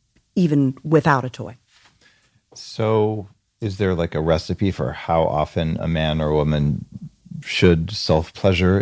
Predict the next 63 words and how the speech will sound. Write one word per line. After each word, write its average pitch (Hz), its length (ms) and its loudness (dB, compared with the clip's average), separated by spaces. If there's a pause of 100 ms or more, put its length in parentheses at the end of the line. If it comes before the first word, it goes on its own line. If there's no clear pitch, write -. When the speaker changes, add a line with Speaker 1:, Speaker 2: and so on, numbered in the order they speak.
Speaker 2:
in 80 140 0
order 78 260 0
to - 140 -6
maintain 78 500 2
their 78 380 0 (140)
potency? - 480 0 (120)
Speaker 1:
Well, 392 240 6
if 392 120 0
you 285 80 6
wanna 294 220 6
live 262 500 2 (180)
to 254 380 2
look 240 220 4
twenty, 254 280 2
if - 120 0
you 262 60 2
wanna 269 140 4
look 254 200 4
ten 254 200 2
years 233 220 2
younger 220 280 4
than 196 600 2
all 214 240 4
of 202 120 -2
the 202 100 0
other 190 160 0
people 196 320 -4
in 180 120 2
your 165 120 0
cohort, 220 640 2
maybe 208 220 0
three 226 160 -4
times 226 260 0
a 208 40 0
week 294 200 -2
would 311 100 -4
be 151 100 0
a 151 60 0
good 143 200 0 (320)
thing 175 180 4
to 147 80 -6
start - 320 0
with. - 200 -6
Speaker 2:
For, 95 440 4 (100)
with 101 300 0
a 92 60 0
partner 143 340 0
or 113 40 -2
just 92 220 -8
by 85 80 -4
yourself? 82 420 -6
Speaker 1:
Well, 202 300 0
both 302 340 -2
count. 143 380 -10
Speaker 2:
Both 76 220 -4
count. - 240 -4
All 73 80 0
Speaker 1:
Yeah. 73 120 -2
Speaker 2:
right. - 100 -6 (140)
Speaker 1:
It 196 120 -4
all 254 180 -2
counts. 262 460 -4
Speaker 2:
So, - 60 -18